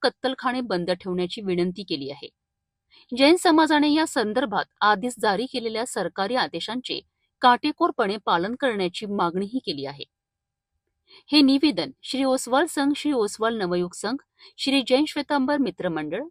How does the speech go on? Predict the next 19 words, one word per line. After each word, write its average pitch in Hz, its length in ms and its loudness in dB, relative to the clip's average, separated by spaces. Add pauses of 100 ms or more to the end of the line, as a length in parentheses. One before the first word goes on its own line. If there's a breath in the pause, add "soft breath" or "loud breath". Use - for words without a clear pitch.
श्री - 180 -6
दादावाडी 233 600 0
संस्था, 143 460 -6 (680)
श्री 285 200 0
वर्धमान 285 500 4
स्थानकवासी 277 840 2
जैन 226 260 0
श्रावक 160 400 0
संघ, 202 260 -6 (200)
श्री 220 200 -4
अंबापेठ 185 560 0
स्थानकवासी 247 720 -4
संघ, 147 300 -4 (440 soft breath)
श्री 277 280 2
जैन 277 180 4
श्वेतांबर 294 560 0
बडा 190 280 2
मंदिर 165 300 -4
यांसारख्या 214 580 -4